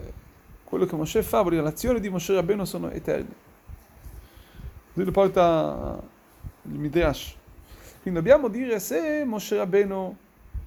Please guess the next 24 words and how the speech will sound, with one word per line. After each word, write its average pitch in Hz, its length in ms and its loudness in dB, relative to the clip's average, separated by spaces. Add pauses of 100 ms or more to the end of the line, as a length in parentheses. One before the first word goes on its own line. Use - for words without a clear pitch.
(460)
avesse 190 360 2
lui 233 160 0
portato 208 420 2
il 190 60 0
popolo 202 260 0
ebraico 202 280 2
nella 202 200 -2
terra, 214 520 2 (1200)
il, 208 320 4
il 226 120 -2
popolo 240 400 8
sarebbe 190 280 -2
stato 262 400 0
per 220 180 0
eterno 262 380 4
nella 175 180 -4
terra, 147 220 -10 (1900)
senza 262 680 0
nessun 226 340 -4
tipo 247 200 -6
di 254 140 -8 (380)
possibilità 214 680 0
di 202 180 -4
diaspora. 196 580 -2